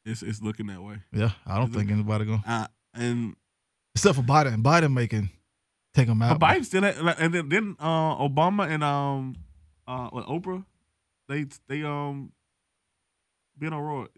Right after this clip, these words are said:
Speaker 1: Uh,
Speaker 2: Oh, yeah, they kinda endorsed, uh,
Speaker 1: endorsed, endorsed
Speaker 2: yeah.
Speaker 1: Roy, Roy, uh, like, so would you do that if Biden was not gonna run?
Speaker 2: Yeah. And
Speaker 1: Or
Speaker 2: I
Speaker 1: is, is he gonna, if he ran, would
Speaker 2: and
Speaker 1: he,
Speaker 2: one thing that
Speaker 1: would he
Speaker 2: I,
Speaker 1: come out that
Speaker 2: one
Speaker 1: early?
Speaker 2: thing I'm hoping Biden do run, I saw this man, Biden is, uh,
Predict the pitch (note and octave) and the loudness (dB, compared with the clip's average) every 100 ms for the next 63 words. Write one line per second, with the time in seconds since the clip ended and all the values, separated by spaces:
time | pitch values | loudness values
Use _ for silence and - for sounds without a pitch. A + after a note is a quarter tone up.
0 | - B2+ A#2+ A2+ B2 B2+ C#3 C3 A2+ A2+ | -18 -10 -2 0 0 2 0 0 0 2
1 | B2+ A#2+ - G#2+ C#3+ D3 - C#3+ D3+ B2 | 2 2 0 -4 -4 -8 -10 -10 -4 0
2 | A#2+ G#2+ F#3 - C3+ D3 C3+ C3+ C3+ - | 2 0 -4 -14 -18 -16 -16 -16 -18 -20
3 | _ B2+ A#2 B2+ B2 A#2 _ _ _ _ | _ -16 -14 -12 -12 -14 _ _ _ _
4 | _ _ _ _ _ _ A#2 A2+ A2+ D#3 | _ _ _ _ _ _ -14 -6 0 2
5 | D#3 B2 C3+ E3 E3 D3 C3+ A#2+ C#3+ C#3 | 2 0 -2 0 -2 -4 -6 -2 -2 0
6 | D#3 D#3 G3 C#4 B3+ G2+ G2+ G2+ - _ | -4 -4 -4 -8 -8 -2 0 -2 -4 _
7 | _ _ C3+ D3 C3 C3+ C#3 C#3 C3+ C#3 | _ _ 0 2 4 0 0 -2 -2 -4
8 | D#3+ B2 C3 C3+ B2+ D#3 A#3 C#3+ C#3 F3+ | -4 -4 -4 -4 -4 -6 -8 2 4 6
9 | G3+ F#3+ F#3 E3+ E3 D#3+ F3+ F3+ E3+ E3+ | 4 4 4 4 4 2 0 -6 -4 2
10 | F#3 A3 F#3+ E3 C#3 F#3+ C3+ C#3 D3+ C3+ | 4 4 2 4 2 4 4 4 4 4
11 | D#3+ D#3+ D3 A2+ E3 E3 D3+ D#3+ E3 D3 | 4 4 4 4 4 4 4 4 4 2
12 | A#2+ D3 C#3+ C3+ C3+ C3+ | 4 4 4 2 4 4